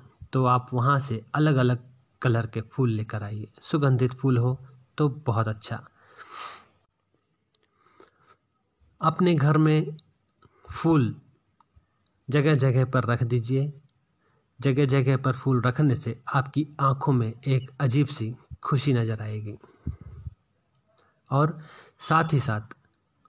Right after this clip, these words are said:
उस फूल की जो खुशबू है वो आपके मन को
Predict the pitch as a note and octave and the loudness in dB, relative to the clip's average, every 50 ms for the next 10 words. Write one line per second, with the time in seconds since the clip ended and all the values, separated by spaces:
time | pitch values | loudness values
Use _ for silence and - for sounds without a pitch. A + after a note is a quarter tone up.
0 | _ - C#3+ C#3 B2+ - - - - _ - - - D#3 D3+ C#3+ C3 - B2 G#2+ | _ -4 -2 -2 -2 -4 -8 -18 -20 _ -12 -4 0 0 2 2 0 -2 -4 -4
1 | A2+ A#2 - - - C#3+ C3 - C3 C3 C#3 A#2+ G#2 G#2 G2+ - - _ _ _ | -4 -6 -4 -2 -2 -2 -2 -2 -2 0 0 0 0 -2 -6 -10 -18 _ _ _
2 | _ _ - A#2+ D3 D#3+ F3 D#3+ D#3+ - D3+ D3+ D#3 D#3 D#3 D#3 D3+ C#3+ C3 C3 | _ _ -2 0 0 0 0 -2 -4 -2 0 0 0 0 0 -2 0 0 2 2
3 | B2+ C#3 D3 D3 C#3 - - A2 A2+ - | 4 4 4 2 2 0 -4 -8 -8 -8